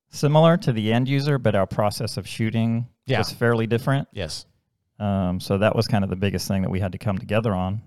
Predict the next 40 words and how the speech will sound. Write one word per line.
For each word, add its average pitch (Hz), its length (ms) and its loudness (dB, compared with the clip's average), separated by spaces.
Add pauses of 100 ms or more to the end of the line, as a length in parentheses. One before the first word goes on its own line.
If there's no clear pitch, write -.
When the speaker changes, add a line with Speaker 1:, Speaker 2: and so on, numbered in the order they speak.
(120)
Speaker 2:
Mm-hmm. 113 280 -4
Speaker 1:
You 101 40 -2
know, 95 160 -2
if 95 100 -6
we're 113 120 0
gonna 98 160 0
hire 107 280 0
someone 95 540 -6
and 92 140 -8
train 127 320 0
them, 101 180 -2
are 98 80 -2
we 95 80 -4
gonna 95 180 -4
train 101 220 -2
them 95 140 -2
on 90 80 -4
the 90 60 -4
way 92 120 -2
you 113 160 0
shoot, 143 340 -2
the 104 80 -6
way 95 180 0
I 101 80 -2
used 110 180 -2
Speaker 2:
Right. 113 120 4
Speaker 1:
to 123 80 0
shoot? 131 380 -4
Are 101 80 -4
we 95 80 -4
gonna 92 180 -2
come 101 200 -4
up - 100 -10
with 95 140 -4
a 92 40 -6
new 104 200 2
method 120 340 0
of 110 80 -8
shooting? 113 400 0 (300)
Speaker 2:
Right. 110 240 0